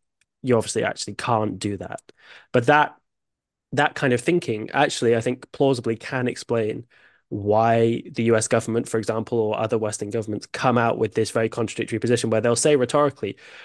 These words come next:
"We support Israel, Israel should defend itself, Israel should eradicate Hamas," and yet they undermine them all the time. So th-, this, um, stage interview is a good way of getting to grasp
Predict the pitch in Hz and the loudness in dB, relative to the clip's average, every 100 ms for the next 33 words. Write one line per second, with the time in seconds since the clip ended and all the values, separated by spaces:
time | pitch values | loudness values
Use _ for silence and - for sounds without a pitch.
0 | - - - - 131 131 127 123 123 120 | -18 -8 -8 2 2 4 2 2 4 2
1 | - 123 127 120 123 117 120 120 - 120 | 2 2 2 2 -2 0 0 -2 -2 -2
2 | 113 127 123 123 120 117 117 117 127 - | -2 -2 -2 0 0 0 0 -2 -8 -6
3 | 120 117 110 117 117 120 - - 123 120 | -4 -4 -4 -2 0 2 0 0 0 0
4 | 113 110 107 107 107 _ - - _ - | -2 -4 -6 -8 -12 _ -20 -20 _ 0
5 | 120 113 - - - - _ _ - - | 4 4 0 -8 -10 -12 _ _ -20 -20
6 | - 123 117 117 127 123 139 135 - - | 0 2 2 2 -2 2 0 0 -4 -8
7 | _ 120 113 110 - - 117 110 110 101 | _ -2 -2 -2 -6 2 2 2 -4 -6
8 | 107 92 117 110 101 104 98 - 101 98 | -8 -6 -4 -2 -2 -2 -4 -4 -6 -4
9 | 104 101 98 - | -4 -4 -4 -10